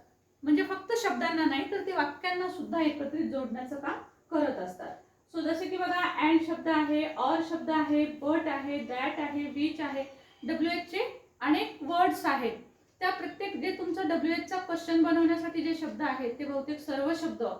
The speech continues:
हे आपले कनेक्टिव्ह म्हणून किंवा कंजंक्शन म्हणून वापरले जात असतात. त्याचे अर्थ थोडे बदलतात, परंतु ते कंजंक्शन म्हणून वापरले जातात. जसं इथं बघा, सीमा and मिताली,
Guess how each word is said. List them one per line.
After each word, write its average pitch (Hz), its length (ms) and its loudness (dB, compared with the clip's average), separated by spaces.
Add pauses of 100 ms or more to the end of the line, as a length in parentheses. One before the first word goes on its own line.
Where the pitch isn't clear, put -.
(360)
हे 302 100 0
आपले - 320 -2 (320)
कनेक्टिव्ह 330 500 4
म्हणून 294 240 8
किंवा 311 300 2
कंजंक्शन 294 540 4
म्हणून 285 280 2
वापरले 233 420 -2 (360)
जात 208 280 -2
असतात. 202 400 -8
त्याचे 285 200 -6
अर्थ 254 340 -2
थोडे 320 200 2
बदलतात, 262 640 0 (360)
परंतु 311 360 6
ते 392 100 -4
कंजंक्शन 311 680 4
म्हणून 302 240 6
वापरले 262 540 -2
जातात. - 480 -4
जसं 370 180 -4
इथं 349 240 -2
बघा, 370 200 2 (500)
सीमा 349 320 2 (380)
and 392 280 2
मिताली, 185 440 2